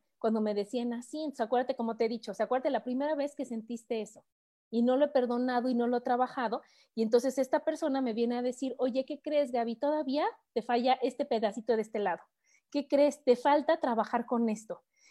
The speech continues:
Y entonces esta persona amorosamente te llega, te pica el botón que tú tenías en pausa, le pone play y se echa a correr, ¿no? ¿Y qué pasa? Que tú quieres alcanzar a esa persona y decirle, "Oye, me, no, a mí nadie me", pero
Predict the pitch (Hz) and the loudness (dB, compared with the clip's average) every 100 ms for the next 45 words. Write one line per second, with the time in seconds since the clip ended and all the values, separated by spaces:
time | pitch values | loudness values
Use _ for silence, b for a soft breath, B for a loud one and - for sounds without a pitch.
0 | - 226 233 302 - 285 285 277 269 247 | -2 -2 0 0 2 4 2 2 0 2
1 | 233 247 285 262 254 277 226 196 - _ | 2 2 0 -2 -2 -2 0 -2 -4 _
2 | - 202 254 320 330 214 254 311 240 226 | -10 2 4 4 0 -2 0 2 2 2
3 | 233 240 - 220 233 233 233 240 196 - | 2 0 -4 -2 0 0 -2 -4 -8 -4
4 | - 220 240 349 554 - _ _ _ _ | 6 6 8 6 4 -2 _ _ _ _
5 | - 214 269 370 - 302 330 247 262 240 | 0 8 8 8 6 6 4 4 4 4
6 | 269 277 285 294 - _ - 277 554 - | 4 4 4 2 -2 _ 2 4 4 -2
7 | _ _ _ _ 233 185 254 339 339 330 | _ _ _ _ -10 0 2 4 8 10
8 | 453 - 254 349 - 294 392 285 247 247 | 10 10 8 8 8 8 10 6 6 8
9 | 294 370 349 247 262 277 285 262 247 254 | 8 6 6 4 2 0 4 8 10 8
10 | 226 208 220 214 185 226 370 427 403 403 | 6 6 6 6 6 4 4 4 4 4
11 | 381 294 b b b 240 247 | 2 -2 b b b 8 8